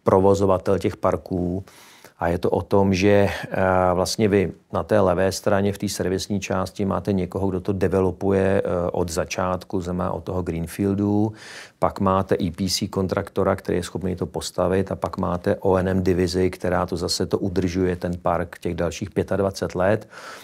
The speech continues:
Ale toto celé vlastně se prodává jako služba, a, té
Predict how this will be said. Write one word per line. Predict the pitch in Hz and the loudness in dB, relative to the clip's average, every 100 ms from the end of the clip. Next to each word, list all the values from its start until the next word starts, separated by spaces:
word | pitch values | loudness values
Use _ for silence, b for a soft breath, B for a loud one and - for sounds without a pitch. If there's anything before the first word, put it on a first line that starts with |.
| B B | B B
Ale | - 104 107 110 107 - | 4 6 8 6 4 0
toto | 110 - | 0 0
celé | 101 - 101 101 | 0 2 4 4
vlastně | 98 95 - | 4 2 0
se | 101 - | -2 -2
prodává | - 101 98 95 98 98 | 0 2 4 4 2 2
jako | 92 92 | 0 -2
služba, | 104 - 101 92 92 92 87 92 | -2 0 0 0 2 2 4 2
a, | - 95 92 92 90 | 0 0 0 2 0
té | 87 - | 0 0